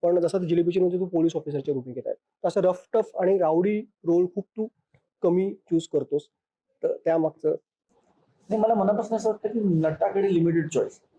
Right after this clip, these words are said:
Speaker 2: न-, an actor can only choose from what he is offered.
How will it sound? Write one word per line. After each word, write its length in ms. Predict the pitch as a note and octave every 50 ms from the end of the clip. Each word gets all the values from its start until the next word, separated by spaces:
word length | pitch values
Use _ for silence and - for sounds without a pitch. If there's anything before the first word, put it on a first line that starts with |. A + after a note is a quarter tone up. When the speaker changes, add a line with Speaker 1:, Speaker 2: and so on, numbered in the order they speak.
| _ _ - - - - _ - - - A3
Speaker 2:
न-, 220 | - - C3 C#3+ - - - _ _ _ - C#3+
an 60 | D#3
actor 380 | D3 C#3 C#3 - - F#3 F#3 G3
can 80 | G3+ G3+
only 500 | G3 - - - D3+ D#3+ E3 E3 E3+ G#3
choose 500 | G3 - - - - - F#3+ - - -
from 200 | G3+ F#3+ E3 D3
what 120 | D3 D#3+ D#3+ D#3 E3+
he 60 | F3
is 100 | D3+ C3
offered. 420 | G#2+ A2+ - - - D3+ - -